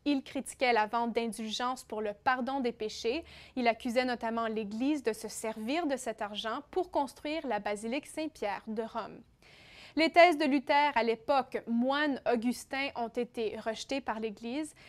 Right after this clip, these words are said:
et son refus de les abandonner ont mené à son excommunication quelques années plus tard. Mais les idées de Luther se sont répandues dans toute l'Europe. On appelait donc protestants ceux qui contestaient avec Luther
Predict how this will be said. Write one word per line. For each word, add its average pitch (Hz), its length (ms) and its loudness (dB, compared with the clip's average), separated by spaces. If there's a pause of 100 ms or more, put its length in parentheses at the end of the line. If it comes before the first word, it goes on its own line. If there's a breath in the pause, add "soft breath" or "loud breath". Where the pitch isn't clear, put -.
(120)
et 226 60 -4
son - 180 -4
refus 240 400 2
de 226 80 2
les 214 240 2
abandonner 233 800 0
ont 285 140 2
mené 240 500 0
à 247 80 0
son 233 240 -6
excommunication 247 920 -2
quelques 339 420 0
années 233 220 -2
plus 220 180 -12
tard. 214 420 -2 (440 loud breath)
Mais 381 240 4
les 349 180 6
idées 262 240 0
de 226 80 2
Luther 233 420 0
se - 140 -8
sont 233 200 -6
répandues 233 680 -4
dans 226 160 -6
toute 392 320 -4
l'Europe. 233 480 -2 (260 soft breath)
On 233 160 -6
appelait 208 320 -6
donc 226 260 -4 (120)
protestants 302 720 2
ceux 302 320 -4
qui 269 180 -8
contestaient 254 800 0
avec 285 340 -4
Luther 220 380 -2